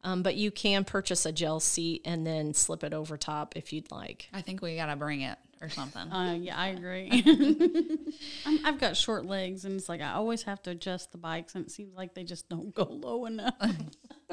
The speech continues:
Speaker 2: Like, I need it close.
Speaker 3: <laughs> I need it really close. <laughs>
Speaker 2: Um, what's staff thinking? Are they been participating and, and coming out to the wellness center? Are they enjoying it? Are they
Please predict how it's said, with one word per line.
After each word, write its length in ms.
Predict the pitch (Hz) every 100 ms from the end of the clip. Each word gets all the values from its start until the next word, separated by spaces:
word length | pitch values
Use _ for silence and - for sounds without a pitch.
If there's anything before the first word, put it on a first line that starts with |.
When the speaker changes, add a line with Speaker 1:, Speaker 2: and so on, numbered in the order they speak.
| - - _ -
Speaker 2:
Like, 140 | -
I 100 | 226
need 160 | 226 196
it 160 | -
close. 500 | - 190 170 - -
Speaker 3:
<laughs> 180 | 320 294
I 20 | 277
need 220 | 247 202
it 80 | 85
really 300 | 123 85 -
close. 800 | - - 254 294 330 - - -
<laughs> 60 | - - - - - - - - - - -
Speaker 2:
Um, 360 | 226 202 185 202
what's 200 | 339 -
staff 340 | - 262 370
thinking? 380 | - 196 170 170
Are 320 | 165 170 185
they 440 | 180 180 185 185 180
been 200 | 190 190
participating 960 | 185 190 196 190 208 202 208 214 220 226
and, 380 | 180 160 160 160
and 160 | 170
coming 240 | 180 190 196
out 120 | 190
to 80 | 190
the 100 | 180
wellness 300 | 180 190 202
center? 380 | - 202 214 214
Are 40 |
they 300 | 180 170 165
enjoying 460 | 165 175 180 196 208
it? 160 | 214
Are 100 | 208
they 300 | 156 160 160